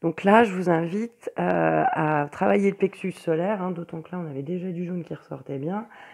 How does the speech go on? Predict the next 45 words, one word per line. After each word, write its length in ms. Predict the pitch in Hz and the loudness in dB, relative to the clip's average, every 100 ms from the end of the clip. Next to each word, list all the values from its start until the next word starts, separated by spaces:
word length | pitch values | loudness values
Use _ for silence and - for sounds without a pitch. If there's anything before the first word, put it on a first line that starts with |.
| - _ | -20 _
Donc 180 | 190 190 | -8 -2
allez-y 360 | 226 233 202 196 | 0 0 -2 -4
gaiement. 600 | 175 170 180 208 254 277 - - - _ - | -4 -2 -2 0 -2 -4 -18 -20 -20 _ -18
Bon, 160 | 156 156 | -8 -8
sinon, 300 | 156 190 175 | -6 -8 -8
la 140 | 175 | -8
carte 340 | 160 180 175 170 | -8 -10 -8 -8
est 60 | |
plutôt 420 | 156 - 160 175 160 | -8 -10 -10 -8 -4
verte 520 | 175 175 175 175 - | -2 -2 -4 -8 -10
et, 200 | 165 156 - - _ - | -10 -10 -20 -20 _ -6
et 100 | 170 | -2
lumineuse 580 | 175 180 175 190 185 175 | 0 -2 -2 -4 -6 -4
comme 260 | 160 151 | -4 -4
ça. 280 | 156 175 170 | -6 -4 -4
Donc 160 | 151 143 | -4 -6
bon, 220 | 143 139 _ | -8 -10 _
je 80 | _ | _
pense 220 | 160 160 | -6 -6
qu'au 140 | - 160 | -6 -6
niveau 320 | 156 156 165 | -4 -4 -6
financier, 840 | 160 170 156 156 156 - 160 156 | -8 -10 -10 -10 -12 -6 -4 -4
euh, 80 | 139 - - - _ | -6 -10 -18 -20 _
en 80 | 175 | -8
milieu 380 | 185 180 165 165 | -4 -4 -4 -4
de 60 | 170 | -4
mois, 280 | 165 165 | -6 -6
ça 220 | 160 - 151 | -8 -10 -10
va, 180 | 151 | -10
ça 160 | 147 156 | -10 -12
le 60 | 147 | -14
fait 260 | - 160 | -10 -8
aussi. 420 | 139 120 _ - 175 202 196 | -8 -12 _ -8 -2 0 0
La 140 | 160 | -2
santé 500 | 156 147 143 - 147 | -4 -10 -10 -8 -8
également. 720 | 139 135 123 139 147 190 202 - - _ _ | -8 -8 -10 -8 -6 -6 -8 -14 -20 _ _
Il 40 | - | -10
faudra 120 | 160 | -8
peut-être 200 | 165 190 | -4 -4
juste 180 | 180 165 | -4 -8
revenir 340 | - 147 180 | -10 -8 -8
sur 180 | 165 147 | -10 -14
cette 280 | - 151 - | -10 -12 -10
notion 300 | 123 - 170 | -16 -12 -10
d'attachement. 560 | 156 135 - - 143 | -8 -10 -12 -16 -16